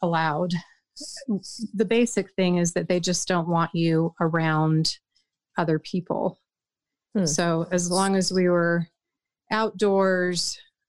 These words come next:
Speaker 1: or in our own vehicles and not close to anyone, I think it was fine. So, um,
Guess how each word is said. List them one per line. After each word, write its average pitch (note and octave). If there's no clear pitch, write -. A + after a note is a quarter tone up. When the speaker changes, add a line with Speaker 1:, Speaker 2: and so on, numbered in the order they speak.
Speaker 1:
or F3
in F3+
our E3+
own F3
vehicles E3
and E3
not E3
close E3+
to -
anyone, D#3+
I E3+
think F3
it F3
was F3
fine. D#3+
So, G3
um, F#3